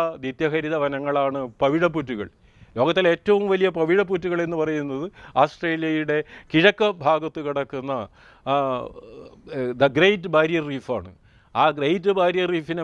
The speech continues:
പോലെ അതിസമ്പന്നമായ രീതി, മഴക്കാടിനേക്കാളും സമ്പന്നമാണ് അവിടെയുള്ള ജൈവിക വ്യവസ്ഥ. അതൊക്കെ തന്നെ കടലിൻ്റെ അമ്ലവൽക്കരണം കൊണ്ട്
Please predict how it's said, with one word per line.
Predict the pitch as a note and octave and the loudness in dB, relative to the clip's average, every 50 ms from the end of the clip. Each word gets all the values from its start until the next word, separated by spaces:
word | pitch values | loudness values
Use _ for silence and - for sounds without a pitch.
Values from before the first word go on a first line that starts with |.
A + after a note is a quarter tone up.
| D3+ | -6
പോലെ | D#3 E3 E3+ D#3+ C3 A#2 | -4 -2 0 2 2 2
അതിസമ്പന്നമായ | C#3 G3+ G3+ - A3 G3+ G3+ F#3+ G3+ G3 F#3+ F#3 F3+ F3 E3+ E3 D#3 | 0 -2 0 2 0 2 2 2 2 2 2 0 0 0 0 0 -2
രീതി, | D3 C#3 A#2+ A#2+ | -2 -4 -2 0
മഴക്കാടിനേക്കാളും | B2+ D3+ D#3 - G3+ G3 G3+ G#3 G#3 G#3 G3 F#3 F#3 F#3 F3+ G3+ A#3+ A#3 - - _ _ - | 0 0 2 4 4 4 4 2 0 -2 -4 -2 0 0 0 0 -2 -6 -12 -20 _ _ -4
സമ്പന്നമാണ് | F3 F3 F3 F#3+ F3 F3+ F3 E3+ E3 E3 E3 D3+ | -2 0 0 0 0 0 -2 -2 -2 0 0 0
അവിടെയുള്ള | D3+ D3 D3 C#3+ C#3+ C#3 C3 C3+ | 0 0 -2 -2 -2 -2 -2 -2
ജൈവിക | C3 C#3+ D3+ C#3+ D3 C#3+ B2+ B2 | -2 -2 -2 -4 -4 -4 -2 -2
വ്യവസ്ഥ. | A#2+ A#2 A2+ B2+ B2 - - A2+ G2+ - - - - - B2 | -2 -2 -2 -2 -4 -6 -8 -10 -10 -10 -14 -20 -8 -2 0
അതൊക്കെ | B2+ D3 D3+ D3+ - - A3+ F#3 F#3 | 2 4 2 2 2 0 0 0 0
തന്നെ | D#3 D3 C#3+ C3+ C3 - _ _ - - - | -2 -2 -2 -4 -6 -8 _ _ -20 -6 -2
കടലിൻ്റെ | A#2+ A#2 C#3 D3 D3 D3+ D3 C#3 C#3+ C#3+ C#3+ - - - - | 0 0 0 0 -2 -4 -4 -4 -4 -4 -4 -6 -8 -8 -8
അമ്ലവൽക്കരണം | G#2 A2+ C#3+ E3+ F#3+ G3+ G3 F#3 E3+ D3+ E3 D3+ C#3+ C#3 C#3 C3 B2 | -6 -2 2 4 4 4 4 2 -2 -2 -4 -4 -4 -4 -6 -8 -8
കൊണ്ട് | B2 B2 B2 B2+ | -8 -8 -8 -8